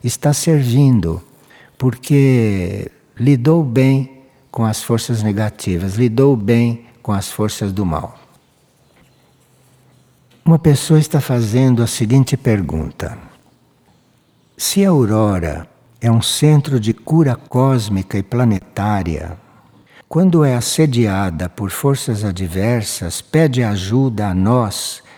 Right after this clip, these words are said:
que somos simples humanos? Não é verdade que ela resolve do planeta as energias involutivas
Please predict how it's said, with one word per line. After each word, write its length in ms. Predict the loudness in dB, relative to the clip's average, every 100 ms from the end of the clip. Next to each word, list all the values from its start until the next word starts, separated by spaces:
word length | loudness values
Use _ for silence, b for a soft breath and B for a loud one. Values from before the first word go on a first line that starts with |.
| B
que 100 | -10
somos 500 | -8 -2 2 2 0
simples 680 | -4 0 2 2 -4 -4 -4
humanos? 920 | -2 0 0 0 -4 -8 -14 -18 -20 _ _ _ _ _ b b b _ _ 2
Não 160 | 4
é 80 | 4
verdade 880 | 4 2 0 0 2 2 0 -4 -4
que 260 | -4 -2
ela 800 | 0 0 0 0 -2 -2 -6 -10 -16
resolve 840 | -8 -6 -4 -2 0 2 0 -4
do 140 | -6 -6
planeta 640 | -6 -2 0 0 -2 -4
as 140 | -6 -4
energias 580 | -4 -4 -2 -2 -2
involutivas 1300 | -2 -4 -4 -6 -8 -2 0 0 -4 -10 -12 -16 -18